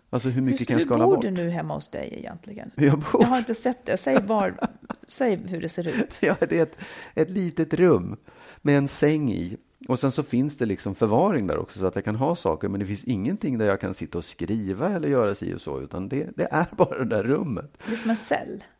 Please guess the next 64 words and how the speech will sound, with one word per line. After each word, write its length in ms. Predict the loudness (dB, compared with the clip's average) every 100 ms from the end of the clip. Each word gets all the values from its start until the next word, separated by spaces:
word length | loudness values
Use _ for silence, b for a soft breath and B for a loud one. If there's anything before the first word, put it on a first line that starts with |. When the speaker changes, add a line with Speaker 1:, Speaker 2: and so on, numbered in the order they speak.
| _ _
Speaker 1:
Ja, 160 | 0 4
det 80 | 4
är 40 |
lite 180 | 2 0
som 160 | 0 2
en 60 |
cell. 260 | 4 2 2
Och 80 | 0
sen 140 | 0
så 100 | 2
är 80 | 2
det 60 |
ett 100 | 0
kök 340 | 0 2 2 0
som 180 | -4 0
då 80 | 2
är 40 |
gemensamt 760 | 4 2 2 0 -2 -2 -4 -2
med 120 | -2
nu 180 | 0 -2
fyra 360 | -4 -2 0
stycken 300 | -2 -6 -6
andra. 340 | -4 -2 -2 -2
Speaker 2:
Ditt 80 | 2
Speaker 1:
Det 80 |
är 40 | 2
Speaker 2:
kök 160 | 2
är 40 | -2
jätte-, 260 | -6 -6
jättelitet. 600 | -8 -6 -6 -8 -10 -16 -6
Speaker 1:
Ja, 140 | -2
det 60 | 0
är 40 |
pyttelitet. 380 | -2 -6 -4 -4
Speaker 2:
Mm. 200 | -6 -10
Speaker 1:
Men 220 | -4 -2 2
där 160 | 2
är 180 | 2 -2
kylskåpet, 520 | -2 -6 -2 -6 -2
det 60 | -4
är 40 |
liksom, 380 | -4 -4 -4 -2
det 60 | -4
är 20 |
inte 160 | -4
sorterat. 440 | -8 -4 0 0 0
Man 200 | -4 -2
vet, 180 | -2 -2
det 60 |
här 100 | -2
är 40 | 0
mina 260 | -2 -4
saker 280 | -2 -4 -2
och 40 | -4
de 120 | -2
här 80 | -2
är 40 |
lite 220 | -4 -4 -6
gemensamma. 500 | -4 -6 -8 -10 -10
Så 80 |
här, 60 | -8
det 40 | -6
är 20 |
lite, 300 | -8 -8 -8